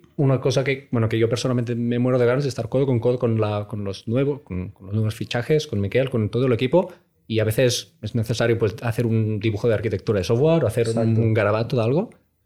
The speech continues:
Speaker 2: Es que el desarrollo remoto ha sido fácil, en realidad ha sido muy fácil. Pero cuando empiezas ya estrategia, que si empiezas a dibujar esquemas de procesos, que si empiezas a, a dibujar arquitectura, que,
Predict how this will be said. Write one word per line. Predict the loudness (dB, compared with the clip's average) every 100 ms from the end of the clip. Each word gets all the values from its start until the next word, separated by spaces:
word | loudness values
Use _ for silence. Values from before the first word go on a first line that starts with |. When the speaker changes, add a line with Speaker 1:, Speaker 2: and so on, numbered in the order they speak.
| _
Speaker 2:
Es | -4 4
que | 4
el | 6
desarrollo | 4 4 4 4 4 4
remoto | 4 4 4 4
ha | 4
sido | 2 2 4 2 0
fácil, | -4 -6 -12 -14 -8
en |
realidad | -4 -2 -2
ha |
sido | -2 0
muy | 0 -2
fácil. | -4 -6 -8 -10 -14 _ _
Pero | 0 4
cuando | 4 4
empiezas | 2 2 4
ya | 4 4 2
estrategia, | 2 2 2 -2 -4 -4
que | -4
si | -4 0 2 2
empiezas | 2 0 -2 0
a | 0
dibujar | -2 -2 -4 -4
esquemas | -2 -2 0 0
de | -2
procesos, | -2 -2 -4 -4 -6 -6
que | -6 -8
si | -4 -2
empiezas | 0 0 -2 -4 -6 -20 _
a, | -6 -2 -2 -2 -2
a | 0
dibujar | 0 -2 -2 -2
arquitectura, | -2 -2 -2 0 -2 0 -2
que, | -2 -4